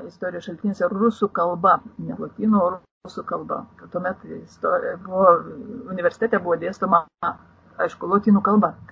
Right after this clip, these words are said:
Tai iš tokių darbų, tai tikrai nedaug išliko Kuncevičiaus darbų parašytų, bet jo biografai pastebi, kad jaunuolis buvo tikrai labai dievobaimingas ir pamaldus. Ir pasakojama, kad, na, jis dar vaikystėje, būdamas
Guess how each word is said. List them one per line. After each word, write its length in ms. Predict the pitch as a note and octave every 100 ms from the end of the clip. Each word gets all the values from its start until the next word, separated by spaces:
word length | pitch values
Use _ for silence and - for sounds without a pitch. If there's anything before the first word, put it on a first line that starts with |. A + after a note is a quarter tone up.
| _ - - - _ _ -
Tai 140 | A#3+ A#3 G#3 - - - -
iš 340 | A#3+ A#3+ - - B3 A#3
tokių 240 | A#3 C4
darbų, 380 | A#3 A3+ G#3+ D#4 E4+
tai 120 | C#4+ B3+ A#3
tikrai 240 | A#3+ A#3+
nedaug 360 | A#3 A3 A#3 G3+
išliko 380 | - G3+ F#3+ -
Kuncevičiaus 560 | F3 F#3+ F3 F3+ F3
darbų 340 | F#3 F3 F#3 A3
parašytų, 460 | A3 A3 A#3 A#3+
bet 220 | G#3+ G#3+ - - - -
jo 180 | G3+ A3+
biografai 480 | A#3+ A#3+ G#3+ G#3 G3+
pastebi, 460 | A3+ - A#3 G3+ G3+
kad 340 | G3 F#3+ -
jaunuolis 600 | G3 F#3+ F#3+ G#3 G3+ F#3+
buvo 140 | F#3 F3+
tikrai 260 | G3 G3+
labai 300 | F#3+ F3+ F#3+
dievobaimingas 840 | F3+ E3+ F3 - F3 G3 G3+ F#3 -
ir 100 | -
pamaldus. 640 | F3 E3+ E3 E3 A#3+ - _ _ _ _ -
Ir 240 | G3 F#3+ F#3
pasakojama, 560 | F#3+ G#3 A#3 B3 A#3 G#3+
kad, 280 | G3 F3+ - F3+ E3+ - _
na, 240 | F3+ F3+
jis 120 | G3 F3+
dar 160 | F3+
vaikystėje, 420 | E3+ E3+ - - F#3+
būdamas 460 | G3+ G3 F#3 F#3